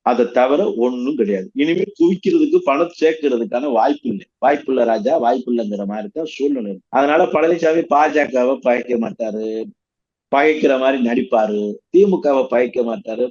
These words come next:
பகைக்கிற மாதிரி நாடகத்தை அரங்கேற்றுவாரு. இந்த நாடகம், நடிப்பு எல்லாம் இப்ப எல்லாத்துக்கும் தெரிஞ்சிருச்சு, வெட்ட வெளிச்சமா எல்லாத்துக்கும் புரிஞ்சிருச்சு.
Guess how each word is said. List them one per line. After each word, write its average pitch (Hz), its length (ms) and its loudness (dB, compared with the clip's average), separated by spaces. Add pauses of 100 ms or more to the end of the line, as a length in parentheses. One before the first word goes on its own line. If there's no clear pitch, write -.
பகைக்கிற 117 400 -4
மாதிரி 117 360 -2
நாடகத்தை 123 520 -2
அரங்கேற்றுவாரு. 107 720 -4 (580)
இந்த 147 220 4
நாடகம், 160 1040 2
நடிப்பு 156 440 4
எல்லாம் 202 300 8
இப்ப 196 160 4
எல்லாத்துக்கும் 202 400 4
தெரிஞ்சிருச்சு, 202 440 4
வெட்ட 135 320 4
வெளிச்சமா 185 440 4
எல்லாத்துக்கும் 180 440 2
புரிஞ்சிருச்சு. 180 520 2